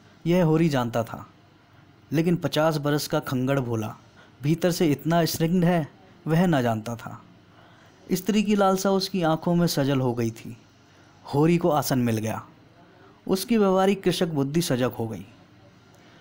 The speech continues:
पुरानी मसल झूठी थोड़ी, बिन घरनी घर भूत का डेरा, कहीं सगाई नहीं ठीक कर लेते? ताक में हूँ मैं तो, पर कोई जल्दी फंसता नहीं।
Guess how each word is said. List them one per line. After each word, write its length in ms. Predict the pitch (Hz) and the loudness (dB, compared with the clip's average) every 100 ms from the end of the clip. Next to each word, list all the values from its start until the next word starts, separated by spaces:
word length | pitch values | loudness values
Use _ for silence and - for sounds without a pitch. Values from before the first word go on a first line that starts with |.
| - - - - - - | -20 -20 -20 -20 -18 -2
पुरानी 360 | 175 185 196 202 | 2 4 4 4
मसल 320 | 190 190 180 | 4 2 2
झूठी 360 | 151 160 170 | 2 2 0
थोड़ी, 460 | 165 143 180 196 139 - - - _ - - - - _ - | 0 2 2 2 0 -4 -20 -20 _ -20 -20 -20 -20 _ -6
बिन 280 | 135 185 180 | 0 2 4
घरनी 380 | 160 165 170 160 | 2 4 4 2
घर 160 | 151 | 2
भूत 300 | 156 135 147 | 0 0 -2
का 120 | - 147 | -2 0
डेरा, 440 | 139 135 123 - - - - _ _ | 2 0 -2 -6 -16 -20 -20 _ _
कहीं 180 | 147 156 | -2 0
सगाई 420 | 165 135 131 156 | 0 -2 0 0
नहीं 200 | 170 160 | 2 2
ठीक 220 | 165 160 165 | 0 -2 0
कर 120 | 202 | 0
लेते? 360 | 208 214 139 - - - - _ _ - - - - - - - - _ | 0 0 -6 -8 -18 -20 -20 _ _ -20 -20 -20 -20 -20 -20 -20 -20 _
ताक 300 | 156 190 220 | -2 0 2
में 140 | 220 208 | 4 4
हूँ 140 | 196 | 4
मैं 220 | 190 175 | 4 2
तो, 320 | 175 190 196 190 | 4 2 2 2
पर 140 | 180 | 0
कोई 180 | 175 175 | 2 2
जल्दी 280 | 160 170 180 | 2 2 0
फंसता 380 | 139 131 170 | -2 -2 0
नहीं। 280 | 143 127 139 | 2 0 -2